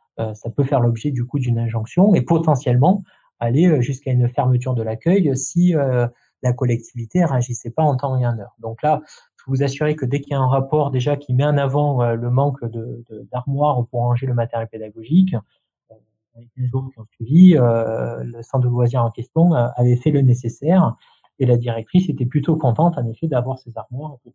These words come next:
pouvoir, euh, mieux ranger et aménager son, son centre. Donc là, c'était un premier cas.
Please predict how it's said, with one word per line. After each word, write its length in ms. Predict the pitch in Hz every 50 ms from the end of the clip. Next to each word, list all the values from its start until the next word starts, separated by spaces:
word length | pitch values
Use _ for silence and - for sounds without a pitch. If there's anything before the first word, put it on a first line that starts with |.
| _ -
pouvoir, 360 | 113 113 123 139 147 - 123
euh, 60 | 113 - _ _ _ _ _ _ _ _ - -
mieux 420 | 123 131 151 156 165 165 165 156
ranger 600 | 135 131 127 117 123 127 127 123 123 131 160 170 160
et 60 | 139
aménager 440 | 123 123 123 123 123 120 120 - 131
son, 300 | 120 - 110 110 120 120
son 200 | 123 - 123 117
centre. 420 | - - 185 233 190 - - 117 _
Donc 100 | 117 _ -
là, 80 | 165
c'était 220 | 160 - 135 123 131
un 80 | 123
premier 260 | 120 123 - 120 117 113
cas. 240 | - 160 190 -